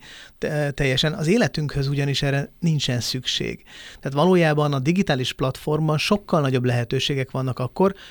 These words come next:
hogyha célzottan az általunk meghatározott célhoz ha-,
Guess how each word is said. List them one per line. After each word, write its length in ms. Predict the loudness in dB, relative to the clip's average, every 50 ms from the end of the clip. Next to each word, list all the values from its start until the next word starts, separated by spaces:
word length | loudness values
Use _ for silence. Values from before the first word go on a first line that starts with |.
| -20 -14 -10
hogyha 220 | -8 -6 -4 -4
célzottan 920 | -6 -2 0 2 2 4 4 2 2 0 -4 -4 -6 -6 -4 -4 -4 -6 -8 -12 -20 -20 -20 -20 -16
az 140 | -12 -6 -2
általunk 400 | 2 2 4 4 4 2 2 2
meghatározott 580 | 0 0 -2 -2 -2 -2 -2 0 -2 -2 -4 -2
célhoz 440 | 0 2 2 2 2 2 -2 -4
ha-, 400 | -4 -6 -4 -2 0 0 0 0